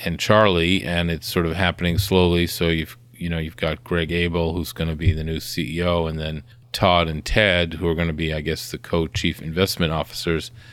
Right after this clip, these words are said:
sort of starting to, uh, get into some of the spotlight, not much, but some.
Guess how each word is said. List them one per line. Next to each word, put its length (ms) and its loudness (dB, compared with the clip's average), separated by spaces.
sort 200 2
of 80 2
starting 480 2
to, 300 0
uh, 180 -2
get 280 -2
into 220 -4
some 340 2
of 260 -4
the 80 -8
spotlight, 680 -4
not 180 0
much, 380 0
but 140 -8
some. 420 2